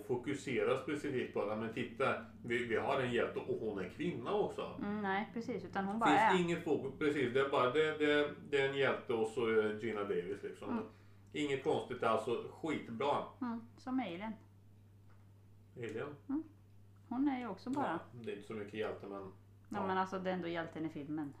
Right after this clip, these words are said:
Speaker 1: Mm.
Speaker 2: Så.
Speaker 1: Ja, precis. Det, det är inte fokus på, på Ripley heller.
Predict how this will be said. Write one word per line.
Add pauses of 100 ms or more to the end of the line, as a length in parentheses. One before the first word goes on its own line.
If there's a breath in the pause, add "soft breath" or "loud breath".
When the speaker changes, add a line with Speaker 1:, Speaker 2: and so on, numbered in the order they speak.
(140)
Speaker 1:
Mm. (140)
Speaker 2:
Så. (220)
Speaker 1:
Ja,
precis.
Det,
det
är
inte
fokus
på, (1300)
på
Ripley
heller.